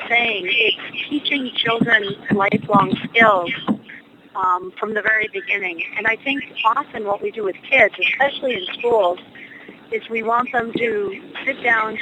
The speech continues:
shut up, and do what I tell you today. But when you get out in the workplace, I want you to think for yourself. I want you to be independent. I want you to be creative. And it doesn't really work that way.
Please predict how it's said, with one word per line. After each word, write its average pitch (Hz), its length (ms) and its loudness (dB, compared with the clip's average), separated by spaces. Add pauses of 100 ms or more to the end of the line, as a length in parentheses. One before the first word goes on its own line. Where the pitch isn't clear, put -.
shut 233 160 0
up, 214 260 4
and 190 160 -6
do 240 140 0
what 220 100 4
I 196 120 4
tell 269 280 0
you 180 280 -4 (500)
today. 202 840 -4 (120)
But 208 200 0
when 220 140 -2
you 214 100 -4
get 233 140 2
out 240 220 4
in 214 80 -4
the 196 120 -2
workplace, 208 580 2 (460)
I 196 60 0
want 202 260 0
you 214 80 -8
to 185 80 -10
think 220 280 -4
for 208 60 -6
yourself. 240 600 4
I 190 100 -2
want 185 220 0
you 190 120 -10
to 185 60 -12
be 180 180 -2
independent. 226 840 -2
I 165 100 0
want 180 320 -2
you 175 100 -10
to 180 180 0 (520)
be - 60 -12 (160)
creative. 226 640 2 (200)
And 208 360 2 (100)
it - 160 -6
doesn't 277 300 -2
really 233 260 -4
work 190 220 2 (100)
that 156 200 -8
way. - 300 -8